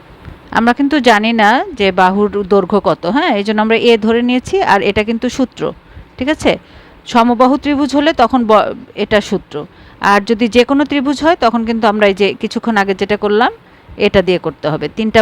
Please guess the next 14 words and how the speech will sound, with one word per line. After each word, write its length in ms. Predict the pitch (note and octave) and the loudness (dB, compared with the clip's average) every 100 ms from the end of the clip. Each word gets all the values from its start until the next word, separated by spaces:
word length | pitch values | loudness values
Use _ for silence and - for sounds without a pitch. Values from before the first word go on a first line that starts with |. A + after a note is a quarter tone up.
| G3+ | 4
বাহুর 240 | G3 A#3 A3 | 2 0 -2
যদি 160 | A#3 A#3 G#3+ | -2 -2 -2
দৈর্ঘ্য 220 | G#3 A3+ A3 | -2 0 0
জানা 200 | G3 G3 A3+ | 0 -2 -4
থাকে 200 | A3 E4+ A4+ - - - | -4 -4 -6 -14 -20 -6
তখন 180 | G3 A3 G3+ | -4 0 0
আমরা 180 | G#3 D4 A4 - - - - | 2 0 0 -10 -20 -10 -4
এটা 140 | G3+ G3+ | 0 2
দিয়ে 140 | F3+ D#3 | 2 -2
করব, 160 | C#3+ C3+ D3 | -6 -8 -8
ঠিক 120 | B3+ D4+ | -4 -4
আছে? 120 | - - | -2 -4
তিনটা 220 | G#3+ G3+ G3+ | -2 2 4
বাহু 140 | G3 | 2